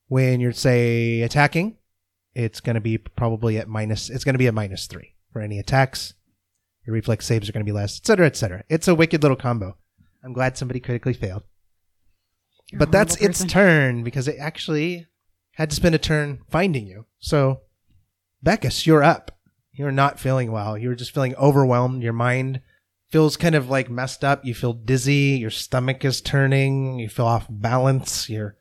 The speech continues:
Speaker 1: your muscles are kind of shaking. Everything just feels way wrong.
Speaker 2: Becca, are you okay?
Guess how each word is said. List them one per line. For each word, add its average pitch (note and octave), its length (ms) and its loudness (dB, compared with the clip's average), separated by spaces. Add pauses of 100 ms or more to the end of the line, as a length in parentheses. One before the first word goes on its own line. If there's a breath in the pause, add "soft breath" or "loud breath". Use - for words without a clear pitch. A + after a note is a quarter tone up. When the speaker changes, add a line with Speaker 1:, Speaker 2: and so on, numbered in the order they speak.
(140)
Speaker 1:
your A2+ 120 -4
muscles A#2+ 440 0
are A#2 60 -2
kind B2 160 0
of A2+ 80 -4
shaking. A#2 520 -4
Everything B2 360 0
just A#2+ 200 -6
feels A#2 320 -2
way A2 520 -2 (420)
wrong. G#2 600 -2 (920)
Speaker 2:
Becca, C#4 400 2
are D4 140 2
you C#4+ 220 4
okay? D4 600 4